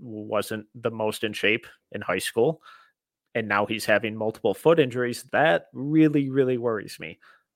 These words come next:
Like Albert said, all the on-court stuff is absurd.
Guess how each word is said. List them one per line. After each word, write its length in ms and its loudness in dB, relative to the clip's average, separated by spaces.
Like 200 0
Albert 220 -4
said, 220 -6
all 140 10
the 120 2
on-court 400 -2
stuff 300 0
is 80 -8
absurd. 500 -2